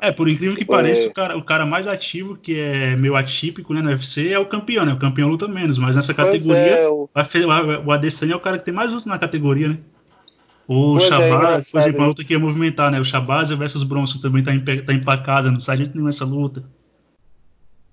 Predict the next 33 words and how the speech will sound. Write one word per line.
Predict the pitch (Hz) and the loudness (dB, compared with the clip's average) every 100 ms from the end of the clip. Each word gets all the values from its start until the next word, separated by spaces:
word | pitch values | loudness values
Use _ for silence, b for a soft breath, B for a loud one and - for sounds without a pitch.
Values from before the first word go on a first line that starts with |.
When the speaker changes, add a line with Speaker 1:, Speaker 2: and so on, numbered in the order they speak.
| - _ _ _ B B B - | -20 _ _ _ B B B -6
Speaker 2:
Pois | 180 190 | 0 2
é, | 175 | 4
essa | 156 170 | 2 0
categoria | - 160 156 160 160 170 180 175 | -2 -2 0 0 2 4 4 2
anda | 180 | 0
parada, | - 170 156 170 196 | 2 2 4 4 2
cara, | 180 170 151 | 2 2 4
e, | 156 165 180 175 170 160 147 143 147 | 2 2 2 2 2 2 0 0 0
e | 147 | 0
devia | 147 170 175 175 | 2 4 4 4
dar | 170 160 175 | 2 2 4
uma | 190 | 4
movimentada | 190 180 180 175 156 165 170 | 2 2 2 2 4 2 4
até | 170 | 2
que | 165 - | -2 -6
fim | - 165 | -6 -2
marcaram | 175 156 - 143 147 | 0 -2 0 2 2
essas | 143 - 139 | -2 -2 0
lutas | 147 147 147 | 0 0 0
aí. | 139 139 165 208 - B B B B B B B B _ - | 2 2 0 -2 -6 B B B B B B B B _ -2
Eu | 185 185 | 2 2
coloco | 202 190 190 190 | 4 4 4 2
um | |
favoritismo | 185 175 170 165 - 160 165 | 2 4 2 2 0 0 0
de | - | -2
sessenta | 156 - 156 151 | -2 0 -2 -2
a | |
quarenta | - 143 143 131 123 | 2 2 2 -2 -6
pro | - 143 | -4 2
Gastelum. | 135 139 165 - - 180 | 4 4 2 -2 0 2
Eu | 175 | 2
acho | 175 - | 0 -2
que | 190 185 | 0 0